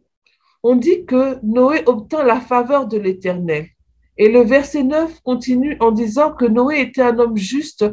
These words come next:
et irréprochable au milieu de ses contemporains. Il conduisait sa vie sous le regard de Dieu. D'autres versions disent que Noé marchait avec Dieu. Au mu-, au milieu de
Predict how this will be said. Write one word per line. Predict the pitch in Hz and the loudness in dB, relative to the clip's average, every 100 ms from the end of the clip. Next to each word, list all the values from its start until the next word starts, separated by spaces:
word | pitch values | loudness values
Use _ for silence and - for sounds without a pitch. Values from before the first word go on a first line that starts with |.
| - - _ | -6 -20 _
et | 240 - | 0 2
irréprochable | 302 269 254 247 254 233 254 254 254 | 0 2 0 2 0 2 2 2 2
au | 220 | 2
milieu | 208 214 208 - _ _ _ _ _ 220 | 2 -2 -8 -16 _ _ _ _ _ -4
de | 233 208 | -2 -2
ses | 214 190 | -4 -6
contemporains. | 196 185 185 180 160 175 _ _ _ _ _ _ | -6 -4 -4 -2 -6 -8 _ _ _ _ _ _
Il | - 175 | -2 -2
conduisait | - 269 262 320 | 0 0 2 2
sa | 320 262 | 2 0
vie | 277 | 0
sous | 311 - - 330 | -4 -6 0 2
le | |
regard | - 214 220 240 | 4 4 2 0
de | 196 | -2
Dieu. | 185 160 170 - _ _ _ _ _ - | -4 -4 -14 -18 _ _ _ _ _ -4
D'autres | 240 269 269 | -2 0 2
versions | 240 240 240 - 269 | 4 4 2 -4 -2
disent | 208 226 254 | 0 0 -2
que | - | 0
Noé | 208 214 226 262 | 2 6 6 4
marchait | 226 226 220 - - 240 - | 2 0 0 -6 -4 -2 -2
avec | 160 160 175 165 | -4 -2 -4 -6
Dieu. | 160 156 - - _ _ _ _ - - _ | -10 -10 -10 -20 _ _ _ _ -20 -20 _
Au | 214 | 2
mu-, | 226 247 269 247 | 4 4 2 4
au | 247 | 4
milieu | 254 269 320 262 | 4 2 2 2
de | 247 240 | 0 -2